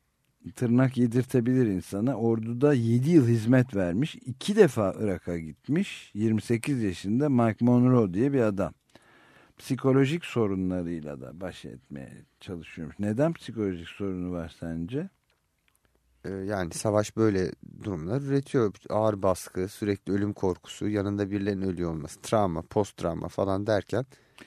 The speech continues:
Speaker 1: Yüzde doksan altıymış. Savaşa bir şekilde buluş-, bulaşmış olan insanlarda yüzde doksan altısında iz kalıyormuş.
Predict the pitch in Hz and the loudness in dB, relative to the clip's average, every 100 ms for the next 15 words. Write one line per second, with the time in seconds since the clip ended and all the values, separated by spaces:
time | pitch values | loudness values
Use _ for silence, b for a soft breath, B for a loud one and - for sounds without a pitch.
0 | B B 101 117 131 120 - - 120 117 | B B -4 0 2 2 2 2 2 0
1 | - 120 85 64 - _ _ _ - 104 | -2 -2 -2 -6 -20 _ _ _ -8 -4
2 | 110 110 123 156 131 104 98 92 92 92 | -2 -2 -2 -2 0 -2 -2 -4 -4 -4
3 | 92 82 87 90 73 107 107 92 - 104 | -6 -8 -12 -12 -8 -2 -2 -2 -4 -6
4 | - 92 87 69 - _ - 98 87 98 | -4 -6 -6 -8 -12 _ -12 -10 -8 -6
5 | 92 92 92 92 92 131 156 b b b | -4 -2 -4 -4 -4 -4 -6 b b b
6 | b b - 110 117 117 151 131 120 - | b b -10 -6 0 4 4 4 0 2
7 | 127 127 127 123 117 - 127 151 123 123 | 4 6 4 2 -8 -2 2 2 2 0
8 | 101 - 98 87 80 65 62 - | -2 -6 -6 -4 -6 -8 -14 -18